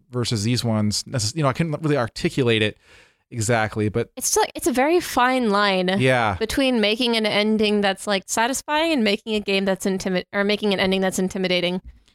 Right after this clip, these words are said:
Speaker 1: Yeah. It's just, like, you have to be very careful, um, in the latter portion of your game when you're designing it to not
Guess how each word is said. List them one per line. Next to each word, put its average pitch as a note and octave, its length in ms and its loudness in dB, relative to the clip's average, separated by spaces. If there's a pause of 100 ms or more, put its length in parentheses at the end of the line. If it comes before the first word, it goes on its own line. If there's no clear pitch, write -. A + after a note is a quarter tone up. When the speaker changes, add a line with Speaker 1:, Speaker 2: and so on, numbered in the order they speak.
(140)
Speaker 1:
Yeah. A#2+ 380 0 (120)
It's E3 120 -4
just, - 120 0
like, E3+ 160 0
you D#3 80 4
have F3 180 2
to E3+ 80 -2
be C#3+ 100 2
very D#3 300 2
careful, A#2+ 840 0 (600)
um, A2+ 500 2
in C3+ 80 -6
the B2 80 0
latter B2+ 300 2
portion C3+ 420 0
of A2+ 180 0
your A2 140 0
game B2 420 0
when A2 80 2
you're G#2 80 2
designing A#2+ 460 0
it A2 160 -2
to - 100 -8
not B2+ 480 0